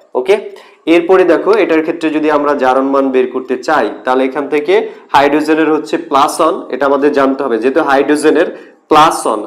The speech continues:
হাইড্রোজেনের প্লাস ওয়ান, তাহলে ওয়ান into কয়টা আছে? দুইটা, এই জন্য টু,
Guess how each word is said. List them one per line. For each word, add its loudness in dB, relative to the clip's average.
হাইড্রোজেনের 0
প্লাস 2
ওয়ান, 0
তাহলে -4
ওয়ান 4
into 0
কয়টা 2
আছে? -2
দুইটা, 2
এই -6
জন্য 2
টু, 2